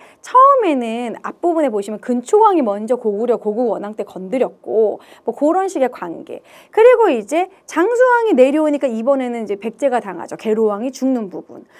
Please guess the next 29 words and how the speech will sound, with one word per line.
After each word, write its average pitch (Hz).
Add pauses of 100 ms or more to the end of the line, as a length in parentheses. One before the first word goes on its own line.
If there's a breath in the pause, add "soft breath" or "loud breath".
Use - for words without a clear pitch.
(160 loud breath)
그리고 427
또 349
둘이 233
이제 214
나제 202
동맹 247
맺은 196
그런 196
부분이라든지, 180
그러다가 247
이제 214
성왕 415
때는 247
이번엔 220
진흥왕이 381
또 -
배신을 214
받고, -
그래서 -
백제는 277
여기저기 226
계속 202
당하다가 185
결국에는 226
의정왕 226
때 233
멸망을 254
하는 269
거고, -